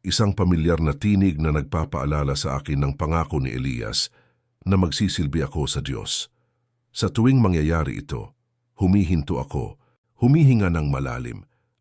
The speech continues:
at bumabalik sa bangketa bitbit ang isang mas matinding bigat ng pagkatalo.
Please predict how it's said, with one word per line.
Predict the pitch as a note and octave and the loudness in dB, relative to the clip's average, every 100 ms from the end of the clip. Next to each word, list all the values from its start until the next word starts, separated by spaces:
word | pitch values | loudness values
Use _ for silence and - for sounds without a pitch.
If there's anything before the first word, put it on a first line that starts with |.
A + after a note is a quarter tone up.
| - | -8
at | - | -2
bumabalik | G#2+ B2+ A#2+ F#2+ F2+ | 2 4 2 0 -2
sa | - D#2 | -2 -2
bangketa | D#2+ C#2+ F2 D2 C2+ | -2 -2 -4 -4 -4
bitbit | C#2 A2 - C#3+ C#3+ | -2 -2 2 0 2
ang | F#2 E2 | -4 -4
isang | E2+ G2 F2 | -2 -2 0
mas | E2+ - | -2 -2
matinding | E2+ F2+ D#2+ A2 F2 | -4 -2 -2 -2 -2
bigat | C#2+ D#2+ D2 | -2 -4 -4
ng | D#2+ D2 | -4 -4
pagkatalo. | D2+ D2+ D2 C#2 B1 A1 - | -6 -6 -6 -6 -8 -12 -18